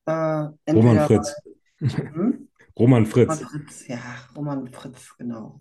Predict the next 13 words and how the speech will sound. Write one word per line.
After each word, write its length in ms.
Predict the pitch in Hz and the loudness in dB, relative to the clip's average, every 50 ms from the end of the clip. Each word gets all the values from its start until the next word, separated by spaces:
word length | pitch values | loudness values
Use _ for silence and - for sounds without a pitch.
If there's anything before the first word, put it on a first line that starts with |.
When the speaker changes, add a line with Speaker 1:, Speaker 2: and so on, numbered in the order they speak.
| - | -6
Speaker 1:
Roman 560 | 156 170 185 196 202 202 180 160 147 147 151 | -2 0 2 2 2 2 0 0 -2 -4 -4
Fritz. 540 | 151 151 - - 113 117 - - - - _ _ _ _ _ _ _ _ _ _ _ _ _ _ _ _ _ _ - | -6 -8 -12 -12 -12 -12 -14 -16 -20 -20 _ _ _ _ _ _ _ _ _ _ _ _ _ _ _ _ _ _ -14
Ja. 240 | 67 65 - - _ _ _ _ _ _ _ _ _ _ _ _ _ _ _ - | -14 -14 -14 -14 _ _ _ _ _ _ _ _ _ _ _ _ _ _ _ -6
Speaker 2:
Der 80 | - 92 | -4 -2
hat 60 | 90 | 0
eine 220 | 107 - 98 92 | 0 0 0 0
Woche 200 | 98 107 101 113 | 0 -2 -2 -2
später 220 | - - 113 104 98 | -4 -2 0 0 0
wieder 120 | 101 101 | 0 0
trainiert. 420 | 101 - 101 98 107 113 104 107 - _ _ _ _ _ _ _ _ _ - | -2 -4 -4 -2 -2 -2 -2 -4 -8 _ _ _ _ _ _ _ _ _ -8
Speaker 1:
Ja, 240 | 143 143 135 135 | -6 -4 -4 -4
richtig, 540 | 139 135 147 147 - 143 135 131 - - - | -6 -8 -10 -12 -10 -10 -12 -12 -12 -14 -10
also, 500 | 135 135 127 131 127 120 120 127 - - | -10 -10 -8 -8 -8 -10 -10 -10 -14 -20